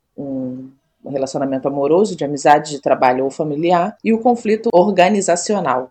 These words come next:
que é o conflito, geralmente no trabalho, né,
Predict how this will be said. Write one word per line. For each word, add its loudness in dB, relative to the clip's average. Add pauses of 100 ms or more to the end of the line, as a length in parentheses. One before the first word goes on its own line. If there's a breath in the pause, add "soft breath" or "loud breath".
que -8
é -4
o -6
conflito, -2 (100)
geralmente 0
no -6
trabalho, 4
né, -2